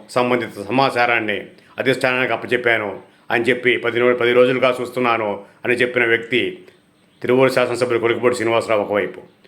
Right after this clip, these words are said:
మరోవైపు అలవాల రమేష్ రెడ్డి తనను అది అడిగారు, ఇది అడిగారు అని చెప్పడం మనం సోషల్ మీడియాలో చూస్తూనే ఉన్నాం. అయితే ప్రస్తుతం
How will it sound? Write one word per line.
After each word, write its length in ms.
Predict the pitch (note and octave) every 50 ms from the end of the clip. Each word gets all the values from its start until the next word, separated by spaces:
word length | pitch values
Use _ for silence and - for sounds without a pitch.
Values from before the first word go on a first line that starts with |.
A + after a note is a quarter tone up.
| _ _ _ _ _ _ _ _ _ _ _ _ _ -
మరోవైపు 760 | B2+ C#3 C#3+ D3 D3 D3 D3 D3 D3 D3+ C3 A#2 G2+ - - -
అలవాల 360 | A2+ C3 C3+ C#3 C#3 C3+ C3
రమేష్ 280 | B2+ B2+ C3+ C3 B2+
రెడ్డి 440 | B2+ B2+ B2 B2 A#2 A2+ G#2 G2+ G2 G2 - _ -
తనను 260 | B2 C3 C3 B2+ B2+
అది 160 | A#2 A#2 A#2+ C3+
అడిగారు, 360 | C3 C3 B2 C3 B2+ B2+ B2+
ఇది 120 | A#2+ B2
అడిగారు 540 | B2 B2 B2 A#2 A#2+ A#2+ A#2 A#2 A#2 A2+ A#2 - - _ _ _ A2
అని 120 | B2 B2+
చెప్పడం 540 | A#2+ B2+ A2+ - - - B2+ A2+ G2+ F#2+ - - - _ _
మనం 380 | A2+ A#2+ B2 A#2+ A2+ G2+ F2+ - - - _ _ -
సోషల్ 320 | - B2 A#2+ A#2 B2+ C3
మీడియాలో 540 | B2 B2 A#2+ A#2+ A#2+ A#2 A#2 A2 G#2+ G2 - - -
చూస్తూనే 260 | A#2+ A#2 - B2+ A#2+
ఉన్నాం. 300 | A#2 A2 G#2+ G2+ F#2 F2 - - _ _ _ _ _ _ _
అయితే 440 | G2 A2+ A#2+ B2+ C#3 D3 - - - - _ _ _ _ _ _ _ _ _ _ _ _ _ _ _ _ _ - - -
ప్రస్తుతం 600 | C3+ C#3 C3+ - D3 - D3 C#3+ B2 G2 F2